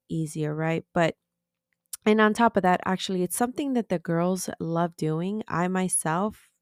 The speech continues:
mm, I'm okay with it. Let's just say that, you know, I just think it's so much work that goes into the prepping and then breaking down. And then when you get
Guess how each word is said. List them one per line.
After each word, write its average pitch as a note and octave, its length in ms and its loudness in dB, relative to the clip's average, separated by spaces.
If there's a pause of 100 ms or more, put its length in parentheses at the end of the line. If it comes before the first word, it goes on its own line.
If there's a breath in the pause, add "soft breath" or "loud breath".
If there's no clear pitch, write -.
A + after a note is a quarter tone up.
mm, A#3+ 580 -6 (1040 loud breath)
I'm G4+ 240 8
okay G#3 240 6
with F3+ 260 4
it. F3 280 2
Let's G3+ 240 2
just A3 180 2
say F3 180 2
that, D#3+ 440 0
you F#3 160 -6
know, F#3 200 0
I B3+ 120 4
just C4 200 -2
think G#3+ 220 -2
it's - 180 -4
so B3+ 320 -2
much B3 260 2
work G3+ 320 2
that F#3 100 -4
goes F3+ 280 0
into F3+ 240 -2
the E3+ 100 -2
prepping E3+ 680 -2
and E3 140 -2
then F3 160 0
breaking G#3 400 0
down. E3+ 500 0
And E3+ 140 0
then E3 120 0
when E3 140 -2
you D#3+ 100 -4
get F3 200 -6